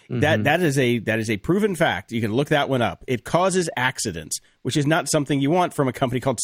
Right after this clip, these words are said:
Speaker 1: SafeSpeed.
Speaker 2: <laughs>
Speaker 1: But, uh, j-, the, the whole thing is just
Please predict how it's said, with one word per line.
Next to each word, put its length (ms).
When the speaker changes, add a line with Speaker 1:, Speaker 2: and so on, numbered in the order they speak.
Speaker 1:
SafeSpeed. 720
Speaker 2:
<laughs> 300
Speaker 1:
But, 380
uh, 300
j-, 160
the, 280
the 140
whole 220
thing 240
is 220
just 200